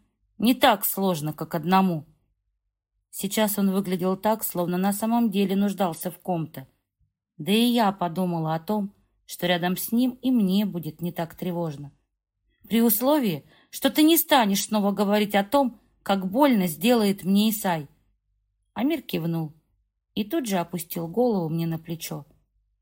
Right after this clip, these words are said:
словно мы на самом деле закадычные друзья, и делать что-то подобное у нас в порядке вещей.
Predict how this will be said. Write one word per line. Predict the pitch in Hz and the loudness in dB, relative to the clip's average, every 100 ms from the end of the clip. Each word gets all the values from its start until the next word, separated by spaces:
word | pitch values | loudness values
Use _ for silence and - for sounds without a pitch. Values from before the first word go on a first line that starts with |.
| _ | _
словно | - 240 233 220 | -4 0 2 2
мы | 220 | 0
на | 220 | 0
самом | 214 214 208 | -2 -2 0
деле | 208 247 185 | 0 -2 -2
закадычные | 147 185 190 220 226 214 214 | -4 -4 -2 -2 -4 -4 -4
друзья, | 208 208 175 170 151 - _ _ _ | -2 -4 -4 -4 -6 -10 _ _ _
и | - | -6
делать | 202 247 202 202 | 0 2 2 0
что-то | - 208 202 | -4 -4 -4
подобное | - 196 247 262 190 175 | -4 -2 2 2 0 -2
у | 160 | -2
нас | 156 143 - _ _ | -4 -6 -12 _ _
в | _ _ | _ _
порядке | 240 269 269 262 | 0 0 -2 -4
вещей. | 262 247 - 147 | -4 -4 -6 -8